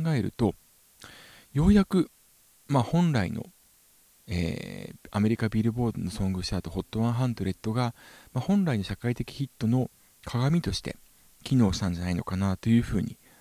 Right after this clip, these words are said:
捉えておりますが、いかがでしょうか。はい。えー、ちなみにレディー・ガガの、アランド、あ、リアンナ・グランデの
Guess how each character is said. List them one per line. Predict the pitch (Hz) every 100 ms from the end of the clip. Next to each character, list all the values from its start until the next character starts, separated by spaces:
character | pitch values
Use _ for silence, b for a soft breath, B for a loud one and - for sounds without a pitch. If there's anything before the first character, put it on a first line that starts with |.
| b
捉 | - 95 85
え |
て | - 73
お | 90
り |
ま | 90 90
す | -
が、 | 117 -
い | 98
か | 87
が | 82
で | -
し | -
ょ | -
う |
か。 | - - _ B B B B B B _
は | - 85
い。 | - B B _
え | 113 95
ー、 |
ち | - 131
な |
み | 135
に | 131
レ | 113 117
デ | 131
ィ |
ー・ |
ガ | 127
ガ | 110
の、 | 87 - -
ア | - 92
ラ | 92
ン | 92 87
ド、 | 90 90 -
あ、 | 98 92
リ | 92 101
ア |
ン | 101
ナ・ | 95
グ | 95
ラ | 92
ン |
デ | 87
の | 85